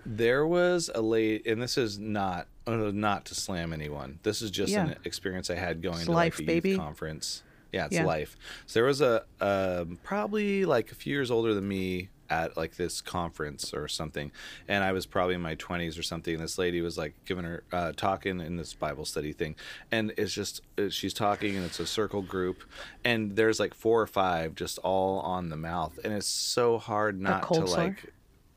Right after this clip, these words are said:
Speaker 1: yeah, cold sores, and it's hard not to look at,
Speaker 2: Yeah.
Speaker 1: at the, just focus on that. I'm like, I'm looking at her face, I'm like,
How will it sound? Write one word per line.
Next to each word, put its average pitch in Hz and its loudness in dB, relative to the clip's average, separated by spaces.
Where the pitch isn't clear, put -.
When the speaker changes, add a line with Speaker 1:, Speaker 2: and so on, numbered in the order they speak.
Speaker 1:
yeah, 98 0
cold 87 -2
sores, 78 -4
and 127 2
it's 120 0
hard 139 2
not 113 2
to 80 -6
look 127 -2
at, 147 -2
Speaker 2:
Yeah. 170 -6
Speaker 1:
at 104 -2
the, 92 2
just 101 0
focus 110 2
on 98 0
that. 110 4
I'm 98 -2
like, 101 0
I'm 98 -6
looking 95 0
at 92 4
her 90 4
face, 95 2
I'm 85 -4
like, 80 -4